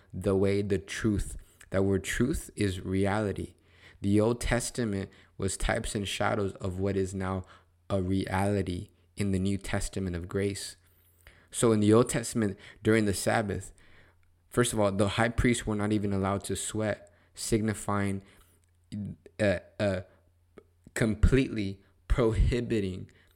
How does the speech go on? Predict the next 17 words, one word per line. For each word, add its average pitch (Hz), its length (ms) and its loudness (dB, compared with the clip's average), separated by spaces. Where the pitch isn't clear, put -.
any 120 300 2
type - 420 2
of 98 260 -6
energy, 101 840 -2
self-effort. - 1120 -2
In 113 100 0
the 113 160 6
Old 113 140 4
Testament, 113 460 0
you 104 120 0
couldn't 110 240 -2
even 107 180 -4
pick 110 220 -4
up 98 100 -8
sticks - 380 -8
on 101 180 -6
Sabbath. 107 600 -6